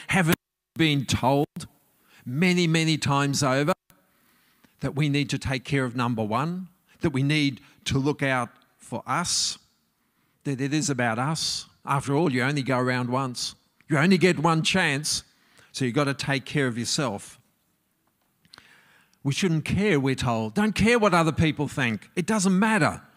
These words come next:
All that matters is what you think. It seems that our neurobiology may be telling us another story.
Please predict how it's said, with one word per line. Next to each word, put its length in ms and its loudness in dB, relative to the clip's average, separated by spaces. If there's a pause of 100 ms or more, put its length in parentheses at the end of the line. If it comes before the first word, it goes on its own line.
(200)
All 200 4
that 160 2
matters 380 4
is 160 4
what 340 -2
you 200 0
think. 520 -4 (2250)
It 100 -10
seems 300 -2
that 140 0
our 140 2
neurobiology 1040 0 (380)
may 240 0
be 160 -2
telling 460 -4
us 460 -2 (640)
another 260 0
story. 640 -4